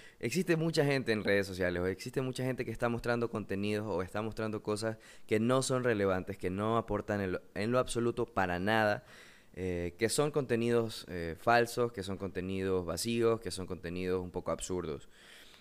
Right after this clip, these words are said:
Em, pero bueno, hoy me quiero centrar netamente en las cosas positivas y en las cualidades que podemos tener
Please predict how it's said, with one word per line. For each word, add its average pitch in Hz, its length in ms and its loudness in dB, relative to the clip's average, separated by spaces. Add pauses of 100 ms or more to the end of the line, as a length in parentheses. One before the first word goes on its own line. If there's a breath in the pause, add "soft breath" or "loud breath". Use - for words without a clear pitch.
(200 loud breath)
Em, 92 680 -4 (760)
pero 123 140 8
bueno, 120 200 8
hoy 127 100 6
me 139 80 4
quiero 139 160 6
centrar 127 320 4
netamente 123 400 2
en 117 40 2
las 101 120 -4
cosas 113 220 -4
positivas 123 580 0
y 123 80 0
en 107 40 0
las 98 120 -2
cualidades 101 440 4
que 117 80 0
podemos 110 320 0
tener 113 380 -2